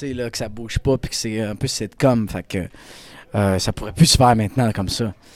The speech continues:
Fait que, fait que tant qu'à faire ça, écoute, je suis pas fermé, là, mais tant qu'à faire ça, moi, je suis un gars, qui, je te l'ai dit tantôt, qui aime ça passer à l'autre chose. Fait que, euh, tant qu'à ça, ça serait bi-, tu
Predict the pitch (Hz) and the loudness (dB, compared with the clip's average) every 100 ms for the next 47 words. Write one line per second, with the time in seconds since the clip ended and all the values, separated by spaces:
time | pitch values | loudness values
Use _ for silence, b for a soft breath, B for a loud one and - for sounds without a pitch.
0 | b b b b - - - _ _ _ | b b b b -14 -14 -16 _ _ _
1 | _ - - - - 208 - 175 170 139 | _ -20 -20 -8 -4 -4 4 4 6 4
2 | 151 131 - - - 156 151 - - - | 6 4 2 -4 -6 -2 -2 0 -2 2
3 | 220 233 - 156 156 151 214 185 208 B | 4 6 6 4 6 6 4 2 -2 B
4 | B B 127 120 117 - 165 160 127 113 | B B -2 0 2 2 2 2 0 2
5 | 185 170 - 127 151 - - 135 123 123 | 4 4 4 4 2 -2 -6 -2 0 0
6 | 135 117 147 123 110 120 - 107 123 110 | 0 0 -2 -2 -2 -2 -2 -2 0 0
7 | 110 131 190 - B B B B B - | 0 -4 -6 -12 B B B B B -4
8 | 104 - 110 104 101 98 95 92 90 90 | -4 0 2 4 4 0 -2 -4 -4 -6
9 | 90 87 92 107 - 98 123 110 - - | -6 -8 -6 -6 -4 -2 0 -2 -4 -6
10 | 90 104 92 - | -6 -6 -8 -10